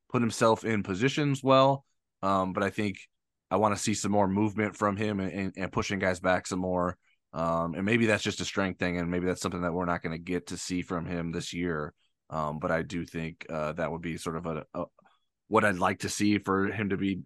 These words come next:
able to maximize his potential this season going into that Ohio State game. Zeke Correll,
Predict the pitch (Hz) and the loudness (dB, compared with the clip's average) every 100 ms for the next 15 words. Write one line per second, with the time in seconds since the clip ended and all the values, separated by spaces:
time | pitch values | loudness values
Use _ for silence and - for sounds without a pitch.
0 | - 104 92 90 92 95 104 92 92 98 | -2 -2 -2 0 0 0 0 0 0 -2
1 | 90 92 90 90 92 92 - 92 92 87 | -6 -2 -2 0 -2 -2 -2 -2 -2 -4
2 | - _ - 95 90 87 87 85 85 80 | -6 _ -6 -2 0 0 2 2 0 -2
3 | 98 95 101 95 92 - _ _ _ _ | -2 -2 -2 -2 -2 -6 _ _ _ _
4 | - - 165 - 123 123 127 123 | -6 0 0 4 6 8 8 8